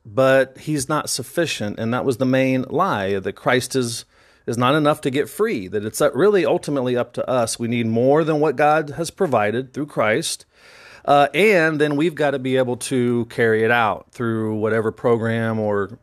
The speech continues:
counselor or book or whatever. Instead of those being wonderful resources that God may provide us along the journey,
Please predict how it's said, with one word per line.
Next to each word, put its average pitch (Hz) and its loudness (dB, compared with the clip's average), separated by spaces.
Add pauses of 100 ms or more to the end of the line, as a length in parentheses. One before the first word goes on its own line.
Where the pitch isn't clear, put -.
(120)
counselor 120 0
or 101 0
book 120 -2
or 104 -2 (480)
whatever. 117 0
Instead 175 0
of 139 0
those 143 4
being 127 -2 (400)
wonderful 131 0
resources 123 0
that 107 -2
God 123 0
may 117 -2
provide 117 -2
us 117 -2
along 123 0
the 120 -2
journey, 131 0